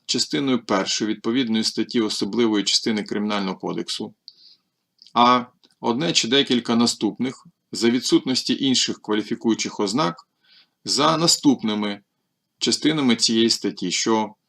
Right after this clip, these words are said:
передбачає, передбачають вказівку на вчинення діяння повторно. Третя особливість.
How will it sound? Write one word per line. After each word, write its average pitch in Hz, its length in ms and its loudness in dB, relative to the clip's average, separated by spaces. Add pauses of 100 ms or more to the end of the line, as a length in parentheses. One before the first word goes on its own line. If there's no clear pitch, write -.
(200)
передбачає, 117 840 0 (220)
передбачають 117 560 -2
вказівку 110 500 -2
на 104 300 -2 (320)
вчинення 139 460 0
діяння 104 420 0
повторно. 90 520 -8 (1300)
Третя 127 360 0
особливість. 90 720 -8